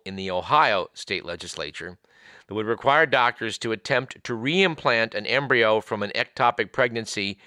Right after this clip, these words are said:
into a woman's uterus or face murder charges. Now, uh, as a licensed physician, which,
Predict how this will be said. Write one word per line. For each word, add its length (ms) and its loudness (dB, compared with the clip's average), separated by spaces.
into 300 -2
a 80 4
woman's 360 -2
uterus 520 -2
or 520 6
face 340 -2
murder 300 6
charges. 640 0
Now, 280 2
uh, 160 0
as 180 -2
a 60 2
licensed 460 0
physician, 640 0
which, 340 -8